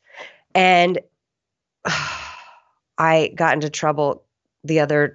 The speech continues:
day 'cause I was at a friend's wedding, and at the table, somebody said something just <laughs> so wrong. <laughs>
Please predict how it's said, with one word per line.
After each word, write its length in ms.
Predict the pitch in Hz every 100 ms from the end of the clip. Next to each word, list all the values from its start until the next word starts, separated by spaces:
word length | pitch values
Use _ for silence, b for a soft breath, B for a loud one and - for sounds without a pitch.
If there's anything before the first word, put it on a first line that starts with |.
| 147
day 240 | 151 143
'cause 140 | 147 147
I 40 |
was 120 | 143
at 100 | 143
a 40 | 143
friend's 360 | - 139 135
wedding, 360 | 139 139 143 139
and 120 | 131 B B B -
at 120 | 156
the 80 | 156
table, 420 | - 165 151 147
somebody 420 | - 151 151 151
said 300 | 143 147 143
something 560 | 151 139 147 143 147 147 b b b b _ _ -
just 300 | 160 220 -
<laughs> 100 | -
so 240 | 170 196 165
wrong. 380 | 147 131 135
<laughs> 60 | 151